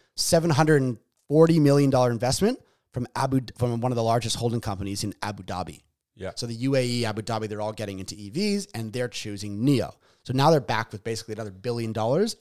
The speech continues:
Speaker 1: and they've signed a partnership with one of China's biggest energy companies. So there's a lot of catalysts worldwide, their partnerships. There's a, it,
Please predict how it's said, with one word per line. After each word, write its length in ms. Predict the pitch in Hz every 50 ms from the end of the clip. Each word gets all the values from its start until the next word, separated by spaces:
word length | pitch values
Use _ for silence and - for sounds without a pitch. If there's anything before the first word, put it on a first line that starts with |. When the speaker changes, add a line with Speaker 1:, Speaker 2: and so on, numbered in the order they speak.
| - 127
Speaker 1:
and 160 | 139 143 135
they've 80 | 127 117
signed 220 | - 127 113 110 95 - _ -
a 40 | -
partnership 440 | _ - - 107 101 104 - 113 101
with 100 | 104 95
one 100 | 101 98
of 80 | 92 90
China's 380 | - - 101 101 98 95 95
biggest 280 | - - 95 92 95 -
energy 280 | 87 87 87 85 80 85
companies. 380 | - - 82 82 85 85 85 -
So 280 | - - 101 90 90 - _ - - -
there's 100 | - 127
a 60 | 123 117
lot 220 | 113 127 143 151
of 40 | 143 -
catalysts 600 | - 139 135 135 135 131 139 131 - - - - _ - - - - - - _
worldwide, 840 | - 135 151 160 160 151 143 143 143 143 143 143 143 143 143 139 135 - _ _
their 80 | - 104
partnerships. 640 | - - - 139 139 135 135 127 - - 131 127 -
There's 140 | - 113 110 107 -
a, 140 | 120 123 117 -
it, 140 | 131 113